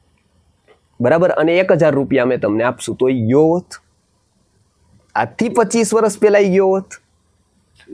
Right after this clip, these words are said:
ક્યારેય ગયો હોત એ? શું કહેત કે મારી તો વેલ્યુ શું રહીએ,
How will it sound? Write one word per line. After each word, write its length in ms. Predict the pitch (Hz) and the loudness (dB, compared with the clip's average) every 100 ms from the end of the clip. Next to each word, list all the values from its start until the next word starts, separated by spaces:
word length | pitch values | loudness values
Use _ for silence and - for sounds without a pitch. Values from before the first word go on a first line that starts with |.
| - - | -16 -2
ક્યારેય 320 | 160 190 233 | 2 2 2
ગયો 200 | 208 214 | 2 2
હોત 220 | 208 196 | 2 0
એ? 140 | 190 190 _ - - - | -2 -6 _ -20 -20 -10
શું 240 | - 208 | -4 -2
કહેત 200 | 180 180 | 0 0
કે 100 | 175 | 0
મારી 300 | 151 151 156 | 2 2 0
તો 140 | 151 143 | 0 2
વેલ્યુ 380 | 135 156 156 | 2 2 0
શું 300 | 143 - 139 | 0 -2 -2
રહીએ, 360 | 127 123 131 123 | -2 -2 -4 -6